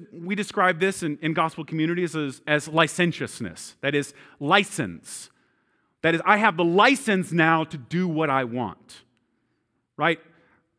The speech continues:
I, I, I'm better than, I understand this better, right? Think of this as the way to justify that might even, there's a million ways, but one of the most common I hear is just like, "Hey man, it's twenty twenty-two, right?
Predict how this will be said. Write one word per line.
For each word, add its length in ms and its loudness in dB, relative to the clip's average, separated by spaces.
I, 140 2
I, 160 2
I'm 180 6
better 360 6
than, 140 4
I 100 6
understand 840 0
this 200 -4
better, 460 -2
right? 320 -4
Think 160 2
of 80 0
this 180 2
as 200 0
the 80 2
way 160 4
to 80 2
justify 560 2
that 160 2
might 140 2
even, 180 -4
there's 240 0
a 60 0
million 340 2
ways, 200 0
but 240 -12
one 220 -6
of 40 0
the 40 0
most 140 -2
common 320 0
I 60 0
hear 180 2
is 80 -2
just 140 -8
like, 180 0
"Hey 100 0
man, 260 0
it's 140 -10
twenty 240 -4
twenty-two, 560 -8
right? 240 -2